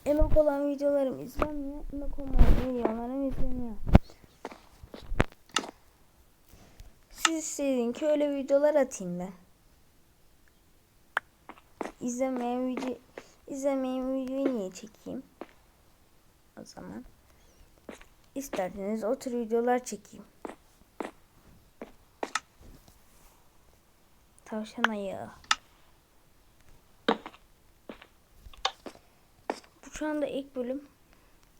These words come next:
Arkadaşlar, Soral haritam vardı ya. İşte. O haritayı sildim. Tıkılmıştım o aralar Minecraft'ta.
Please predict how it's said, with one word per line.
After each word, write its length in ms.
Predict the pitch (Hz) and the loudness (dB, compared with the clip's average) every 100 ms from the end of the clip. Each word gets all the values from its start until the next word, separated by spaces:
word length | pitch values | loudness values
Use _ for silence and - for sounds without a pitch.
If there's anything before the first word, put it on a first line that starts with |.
| - _ _ - - _ - - - - - - - - _ _ - _ - _ - - | -20 _ _ -20 -20 _ -20 -20 -20 -4 -4 0 0 -2 _ _ -20 _ -20 _ -18 -2
Arkadaşlar, 600 | - 262 311 - - 226 - - - - - - 233 240 | 0 0 -2 -4 -8 -14 -14 -18 -20 -18 -14 -12 -12 -14
Soral 560 | - 311 320 311 269 | 0 4 6 4 0
haritam 720 | 262 - 262 277 - 285 277 | -8 -4 -2 -2 -4 -4 -2
vardı 300 | 254 254 254 | -2 -2 -2
ya. 140 | 262 190 - - - - - - - - - - - - - - - - _ _ | -4 -6 -10 -10 -10 -20 -20 -20 -12 -6 -6 -6 -14 -20 -20 -20 -20 -20 _ _
İşte. 360 | - - - - - - - - - - - - - - - - - - - - | -16 -14 -10 -10 -8 -6 -6 -8 -20 -8 -6 -6 -12 -20 -20 -20 -20 -20 -20 -16
O 140 | 277 302 | -10 -6
haritayı 420 | 285 - 285 285 | -6 -4 -6 -6
sildim. 580 | - - 247 240 240 226 - - - - - - - - - | -8 -4 -4 2 2 2 -14 -20 -20 -20 -20 -20 -20 -16 -16
Tıkılmıştım 640 | - 302 294 294 - 214 | -4 0 0 -2 -8 -10
o 80 | 185 | -8
aralar 400 | 175 175 175 170 | -8 -8 -8 -8
Minecraft'ta. 680 | 175 180 208 - - _ | -10 -14 -16 -20 -20 _